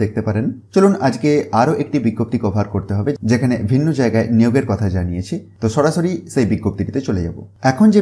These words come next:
বিজ্ঞপ্তিটি নিয়ে কথা বলবো সেটি পাবলিশড হয়েছে Government of West Bengal-এর Office of the Chief Medical Officer of Health হাওড়া থেকে। যদিও হাওড়া থেকে নোটিফিকেশনটি পাবলিশড হয়েছে, রাজ্যের যে কোনো জেলা থেকেই যোগ্য প্রার্থীরা অ্যাপ্লাই করতে পারবেন। কোথায় কোথায় নিয়োগগুলি হচ্ছে সে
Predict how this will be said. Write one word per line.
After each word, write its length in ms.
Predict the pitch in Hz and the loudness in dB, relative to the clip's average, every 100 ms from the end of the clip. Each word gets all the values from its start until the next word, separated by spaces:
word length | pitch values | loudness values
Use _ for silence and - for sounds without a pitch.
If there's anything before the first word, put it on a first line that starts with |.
| 170 | 2
বিজ্ঞপ্তিটি 400 | 147 165 170 147 | 0 0 -2 0
নিয়ে 120 | 139 131 131 | 0 0 0
কথা 160 | 117 120 98 | 0 0 0
বলবো 200 | 87 104 156 | -2 -2 -4
সেটি 200 | 120 117 104 107 | 0 0 0 -2
পাবলিশড 340 | 98 113 131 165 | 0 0 -2 -2
হয়েছে 220 | 156 185 185 - - 92 | 0 -2 -4 -10 -8 0
Government 440 | 113 175 180 202 190 | 2 2 2 2 2
of 60 | 175 - | -2 -2
West 160 | 120 127 143 | -4 -2 -4
Bengal-এর 300 | 135 135 131 117 | -2 -2 -2 -4
Office 300 | 113 180 185 - | -2 -4 -4 -4
of 60 | 113 98 | -4 0
the 80 | 104 110 | -2 -2
Chief 160 | 139 143 | -6 -2
Medical 300 | 120 107 113 113 107 | -2 0 -2 -4 -4
Officer 280 | - - 101 | -6 -4 -2
of 60 | 95 - | -4 -4
Health 200 | 139 143 - 104 | -4 -4 -8 -6
হাওড়া 260 | 113 110 87 | -2 0 -2
থেকে। 180 | 95 - - - 104 | -6 -8 -10 -2 2
যদিও 220 | 120 190 151 | 4 4 2
হাওড়া 200 | 151 160 | 0 0
থেকে 180 | 170 170 175 160 - - | -2 -2 -2 -4 -10 -4
নোটিফিকেশনটি 520 | 104 101 117 117 117 113 | -2 0 -4 -2 -4 -2
পাবলিশড 320 | 98 98 98 120 | -2 -2 -4 -4
হয়েছে, 220 | 123 180 185 - 104 | -4 -4 -6 -8 -2
রাজ্যের 260 | 117 117 117 | 0 0 0
যে 60 | 135 | -2
কোনো 120 | 151 156 135 | 0 -2 0
জেলা 200 | 131 139 | 0 -2
থেকেই 200 | 139 165 180 | -2 -4 -2
যোগ্য 140 | 156 123 | -4 -4
প্রার্থীরা 360 | - 98 - 123 - | -2 -4 -2 -4 -2
অ্যাপ্লাই 280 | 101 107 104 | -4 -2 -4
করতে 180 | 95 85 82 | -4 -6 -8
পারবেন। 260 | 78 82 - - - | -8 -10 -12 -10 0
কোথায় 240 | 170 202 220 | 4 4 4
কোথায় 240 | 202 208 190 | 2 2 4
নিয়োগগুলি 340 | 151 156 156 170 | 2 0 0 0
হচ্ছে 200 | 135 135 175 | 0 -2 -2
সে 80 | 160 | -2